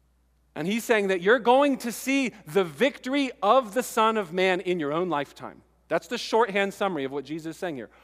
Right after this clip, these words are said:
Why should I give up my life to follow you, Jesus, even if I know it might mean take up my cross and die?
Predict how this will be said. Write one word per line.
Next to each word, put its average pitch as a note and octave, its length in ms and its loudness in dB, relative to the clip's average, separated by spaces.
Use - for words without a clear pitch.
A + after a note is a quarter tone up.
Why A#3 300 0
should C4 180 -4
I A#3+ 80 2
give G#3 240 -4
up A#3+ 140 0
my F3+ 180 0
life D#3 500 0
to D#3+ 120 -2
follow G#3 540 2
you, E3 300 -6
Jesus, C#3 560 -8
even A#3+ 300 0
if A3+ 160 -2
I F#3+ 120 2
know E3+ 200 0
it D#3 100 -2
might D3 240 -2
mean D3 240 -6
take E3 260 -6
up C#3 140 -2
my B2 160 -6
cross C3+ 480 -4
and G#2+ 140 -16
die? G#2 300 -12